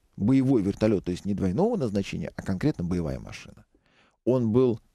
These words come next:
сдизайнирован этим фантастическим человеком,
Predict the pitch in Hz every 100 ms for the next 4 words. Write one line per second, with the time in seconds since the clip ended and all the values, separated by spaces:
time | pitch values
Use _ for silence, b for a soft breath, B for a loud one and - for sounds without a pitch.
0 | _ - 95 104 147 143 165 165 170 139
1 | - - - _ _ _ _ _ 104 92
2 | 82 85 _ - 104 123 - 156 101 -
3 | 92 - 98 135 254 - -